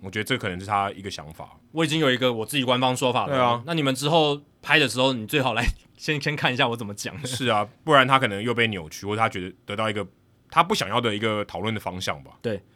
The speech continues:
Speaker 2: 那说到被扭曲，另一个他琢磨点就是他个人情感面，其实这，这也是他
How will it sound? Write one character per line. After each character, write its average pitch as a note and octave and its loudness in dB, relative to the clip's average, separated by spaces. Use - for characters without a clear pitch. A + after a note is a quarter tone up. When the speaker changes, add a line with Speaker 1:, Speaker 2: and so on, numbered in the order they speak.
Speaker 2:
那 F3 -4
说 F#3+ 2
到 F#3+ 10
被 F3+ -2
扭 A#2+ 2
曲， A2+ -8
另 F#3+ 2
一 D#3 4
个 C3+ 2
他 D3+ 2
琢 B2 -4
磨 C3+ 0
点 G2 -10
就 G#2+ -10
是 B2+ -2
他 C3 0
个 C3 -4
人 G#2 -4
情 A2 -8
感 G#2 -6
面， G#2 -8
其 C#3+ -6
实 G3 -6
这， C4 -2
这 C4 -4
也 D3 2
是 G3 -10
他 F3 -4